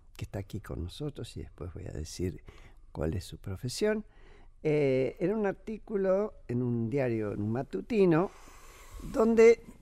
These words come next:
se preguntaba, o más o menos, eh, ponía a di-, sobre el tapete la relación capitalismo-democracia.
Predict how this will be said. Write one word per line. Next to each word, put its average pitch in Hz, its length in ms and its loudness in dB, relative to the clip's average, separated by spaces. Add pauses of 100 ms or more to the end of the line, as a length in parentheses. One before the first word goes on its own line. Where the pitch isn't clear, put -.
(340)
se - 220 -2
preguntaba, 208 800 4
o 120 220 6
más 123 480 -4
o 127 80 -2
menos, 101 400 0 (220)
eh, 95 360 -6
ponía 110 560 2
a 85 160 -4
di-, 71 200 -8 (100)
sobre 87 340 -8
el 92 80 -8
tapete 190 760 -2 (180)
la 113 160 -2
relación 117 440 -4
capitalismo-democracia. 92 1800 -6